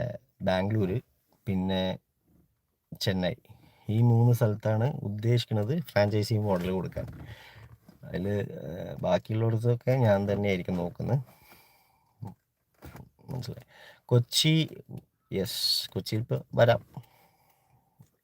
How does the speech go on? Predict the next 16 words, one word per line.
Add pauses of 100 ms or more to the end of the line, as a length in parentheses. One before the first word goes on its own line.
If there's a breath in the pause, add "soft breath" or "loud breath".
(3000)
ആഴ്ചയിൽ
ഒരിക്കൽ
ഷാമ്പു. (640 loud breath)
ഇല്ല,
കുഴപ്പമൊന്നുമില്ല. (2250 loud breath)
എന്താണ്
ജഷീർ (160)
ചോദിച്ചത്?
എനിക്ക്
മനസ്സിലായില്ല,
ഞാൻ
കണ്ടില്ല
മെസ്സേജ്. (760 soft breath)
എന്താണ്
ഹെയർ
സ്പാ?